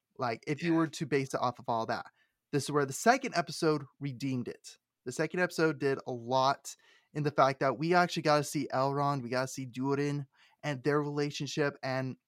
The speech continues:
Speaker 1: I appreciate how it, they weren't trying to ship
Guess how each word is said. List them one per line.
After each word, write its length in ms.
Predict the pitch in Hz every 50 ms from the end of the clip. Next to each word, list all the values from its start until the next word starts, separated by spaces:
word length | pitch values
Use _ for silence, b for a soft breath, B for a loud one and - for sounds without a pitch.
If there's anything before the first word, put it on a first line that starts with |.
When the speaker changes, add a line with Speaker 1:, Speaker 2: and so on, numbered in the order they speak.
| _ _ _ _ _ _ -
Speaker 1:
I 280 | 147 170 180 185 175 -
appreciate 680 | 147 139 - - - 165 160 156 - - 175 165 139 123
how 280 | 139 139 135 135 131 113
it, 160 | - 143 143 - 165
they 160 | 143 151 147 147
weren't 240 | 139 143 147 135
trying 300 | - - 156 143 143 135
to 180 | - - 131 123
ship 380 | 123 - - - 156 143 -